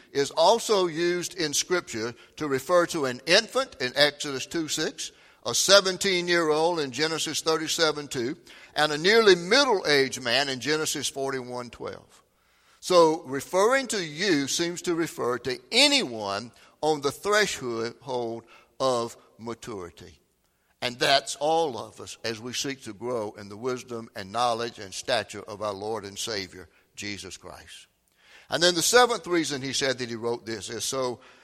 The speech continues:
that his son would understand wise teachings. In verse six, and he lists things like parables, proverbs, sayings, and riddles.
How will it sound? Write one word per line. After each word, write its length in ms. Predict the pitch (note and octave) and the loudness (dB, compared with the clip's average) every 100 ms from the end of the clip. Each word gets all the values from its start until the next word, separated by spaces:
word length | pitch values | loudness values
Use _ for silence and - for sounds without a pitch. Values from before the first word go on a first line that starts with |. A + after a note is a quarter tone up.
| _ - | _ -6
that 120 | A#2 | -4
his 220 | B2 D3+ | -2 -4
son 260 | - E3+ D3 | -2 -4 -4
would 160 | C3+ A2+ | -6 -6
understand 960 | C3+ B2+ A#2 - E3 E3 B2 G#2 G2+ - G#2 | -8 -6 -6 -4 2 2 2 -2 -6 -10 -2
wise 720 | A2+ C3 B2+ B2 A2 - - _ _ | 4 4 4 2 -2 -8 -10 _ _
teachings. 400 | - A#2 - F2+ F2+ F2+ - _ _ _ _ _ _ _ _ _ - | -12 -12 -12 -18 -20 _ -20 _ _ _ _ _ _ _ _ _ -12
In 120 | A2+ | -8
verse 260 | A#2 G#2+ - | -6 -4 -4
six, 300 | G2 G#2 - | -6 -8 -8
and 160 | A#2 | -6
he 80 | C3+ | -2
lists 280 | D#3 G3 - | 0 0 0
things 280 | E3+ D#3+ C#3+ | -2 -2 -2
like 240 | C3 - | -4 -4
parables, 800 | - E3 E3+ D#3+ D#3+ D3 - - _ _ _ | 0 0 0 -4 -8 -10 -10 -12 _ _ _
proverbs, 840 | - E3 D#3+ D3+ D3+ D3 C#3+ - - - | 2 6 6 4 2 2 -2 -6 -14 -10
sayings, 880 | - D3+ C#3+ C#3 C3 B2 A#2+ A2+ - _ _ - | -4 0 2 2 0 -4 -10 -12 -12 _ _ -8
and 320 | G2+ F#2+ G2 | -8 -8 -8
riddles. 720 | G#2+ F#2 F2 E2 F2+ - - | -8 -8 -12 -20 _ -18 -18